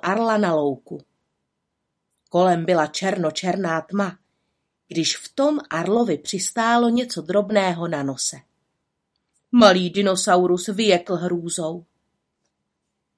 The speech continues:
Taťka broučka jemně sfoukl a ukázal Arlovi, že to není strašlivý netvor, ale úžasná světluška. „Někdy musíš překonat svůj strach,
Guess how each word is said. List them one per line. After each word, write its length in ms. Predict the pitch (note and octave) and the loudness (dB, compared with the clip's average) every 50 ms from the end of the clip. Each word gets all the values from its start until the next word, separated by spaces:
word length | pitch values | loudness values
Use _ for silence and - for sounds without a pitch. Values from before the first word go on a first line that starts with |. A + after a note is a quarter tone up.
| _ _ _ _ _ _ _ _ | _ _ _ _ _ _ _ _
Taťka 400 | - D#3 E3+ E3+ - - - E3 | -2 -2 -2 -2 -4 -6 -6 -4
broučka 520 | D#3 C#3+ D#3+ E3 F3 F#3+ F#3 - - - E3 | -4 -2 0 2 2 2 0 -4 -6 -4 -2
jemně 360 | E3 F3+ F#3 G3 F#3+ F3 D#3+ | 0 0 0 0 -2 -4 -4
sfoukl 640 | - - - - E3+ F3 F3+ F3 F3 - G3 G3 G#3 G#3 _ _ _ _ _ _ - - | -4 -6 -4 -2 0 0 0 0 -2 -8 -8 -8 -8 -10 _ _ _ _ _ _ -16 -14
a 180 | - - - | -14 -10 -10
ukázal 580 | - F#3 F#3+ C4 C#4 C#4+ C#4+ A#3+ G#3+ F#3+ D#3 - - | -12 -8 -2 0 2 2 2 0 0 -2 -2 -2 -2
Arlovi, 600 | D#3 E3 F3 G3 G3+ G#3 G3+ A3 A3+ A3+ A#3 _ _ _ _ _ - | -4 -2 0 0 0 0 0 -2 -2 -4 -6 _ _ _ _ _ -8
že 160 | F3 F#3 F3 | -2 -2 0
to 140 | F3 F#3 F3 | 0 0 -2
není 360 | E3 D#3 D#3+ F#3+ A3+ A3 F3+ | 0 0 0 0 0 0 -2
strašlivý 720 | F3 - - - - D#3+ D#3+ - - G#3 F3+ F3 E3+ D#3+ D#3 | -4 -4 -2 2 2 2 2 0 0 0 0 0 0 -2 -4
netvor, 560 | D3+ D3+ D#3+ D#3 - D#3+ D3+ C#3 C#3+ C#3 C#3 _ _ _ _ _ _ _ _ _ _ _ _ _ - | -4 -4 -4 -6 -8 -12 -10 -10 -10 -12 -14 _ _ _ _ _ _ _ _ _ _ _ _ _ -8
ale 320 | - F3+ F#3 F#3 D#3+ - - _ | -6 -4 -2 -2 -4 -4 -6 _
úžasná 920 | - C#4+ D#4 E4 D#4 C#4 A#3 B3 A#3 G#3+ - - - A#3 G#3+ G3 F3+ E3 - | -2 0 0 2 0 0 0 0 -2 -2 -2 -2 -2 0 0 0 -2 -2 -6
světluška. 880 | - - - F3+ F3+ D#3+ D3 - - D3 C3+ - - - - - E3 C3 - _ _ _ _ _ _ _ _ _ _ _ _ _ _ _ _ _ _ _ _ _ _ _ _ _ _ _ _ _ _ - | -8 -10 -4 -4 -4 -4 -4 -8 -12 -12 -10 -8 -8 -8 -10 -12 -20 -20 -20 _ _ _ _ _ _ _ _ _ _ _ _ _ _ _ _ _ _ _ _ _ _ _ _ _ _ _ _ _ _ -12
„Někdy 560 | D#3+ D3+ D3+ D3 D3 C#3+ C#3 D#3+ D3 E3 D#3 | -10 -6 -2 -2 -2 0 -2 0 0 2 0
musíš 580 | D3+ D#3 E3+ D#3 - - E3 D#3 C#3 C3+ - - | 2 -2 -2 -2 -2 -2 -2 -4 -4 -8 -10 -14
překonat 680 | - - - D3+ D#3 D#3 - F3 E3 E3+ E3+ E3 - | -10 -4 -2 -2 -2 0 2 2 4 4 2 0 -2
svůj 340 | - E3 D3+ D3 C#3 C3+ C3 | -6 -6 -4 -4 -4 -4 -4
strach, 760 | - - - - D#3+ D3 E3+ G#3 A3+ G#3 F#3+ - - - | -6 -8 -4 -2 2 6 8 8 8 6 6 0 -16 -20